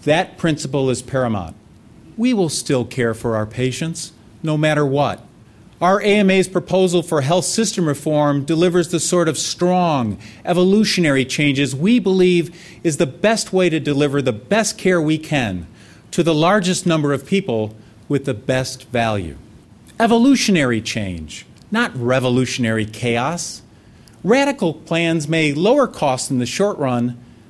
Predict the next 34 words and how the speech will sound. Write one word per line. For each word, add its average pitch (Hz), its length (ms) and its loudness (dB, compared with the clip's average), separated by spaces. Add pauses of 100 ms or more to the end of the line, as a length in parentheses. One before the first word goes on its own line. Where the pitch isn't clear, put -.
(200)
but 156 120 -2
in 165 140 2
the 147 100 0
long 175 340 2
run, 135 220 2
it's 131 180 0
gonna 147 160 -2
cost 170 420 -4
us 160 200 -4
all 147 380 2
dearly. 110 580 0 (640)
Our 208 180 2
American 180 640 2
healthcare 143 580 0
system 135 420 -4
is 123 140 -4
getting 139 300 0
sick, 131 560 -2 (560)
and 117 100 -2
it's 120 140 -4
getting 139 360 -2
worse. 127 500 -6 (540)
And 131 100 0
if 117 140 -2
we 175 200 2
approach 240 520 0
change 139 640 0
with 151 140 -2
a 135 80 0
hatchet 127 580 -4 (720)
instead 127 380 -4
of 131 60 -4
a 165 60 -6
scalpel, 156 640 -4